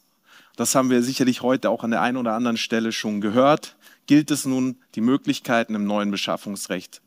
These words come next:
auszunutzen. Es geht hier vor allem um das Thema Grundsatz des vorteilhaftesten Angebots. Es geht um Dialogverfahren und es geht um Bietergemeinschaften.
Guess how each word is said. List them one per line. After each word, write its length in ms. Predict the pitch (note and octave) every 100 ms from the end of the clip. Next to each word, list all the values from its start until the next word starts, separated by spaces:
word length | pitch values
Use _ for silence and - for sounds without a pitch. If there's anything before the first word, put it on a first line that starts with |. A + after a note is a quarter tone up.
| -
auszunutzen. 880 | G2 G2 - G2+ F2 - - C#2 - _ _ _ _ -
Es 100 | -
geht 180 | C3+
hier 120 | - C3+
vor 160 | A2+
allem 380 | F2+ C#3 D3+ C#3+
um 440 | - B2+ B2 B2 - _ _ _ _ _ _
das 160 | A2 -
Thema 460 | B2 A#2+ A#2 A2+ -
Grundsatz 800 | - C#3 D3 C3 A#2+ - - - _ _ _ _ _ A2+
des 160 | -
vorteilhaftesten 1080 | - B2 D3+ - D3 C#3+ C#3+ - C#3 - C#3
Angebots. 800 | - C#3 C3+ B2+ C#3 D3 - - _
Es 220 | - - -
geht 240 | B2+ -
um 180 | A2+ G#2+
Dialogverfahren 1040 | A2 G#2+ C3+ - - C3 - B2 B2+ B2+ - - _
und 200 | A#2+ G#2+
es 100 | -
geht 180 | A2+ G#2+
um 140 | G2
Bietergemeinschaften. 1120 | G2 G2+ G2+ F2+ E2+ B1 - - - - -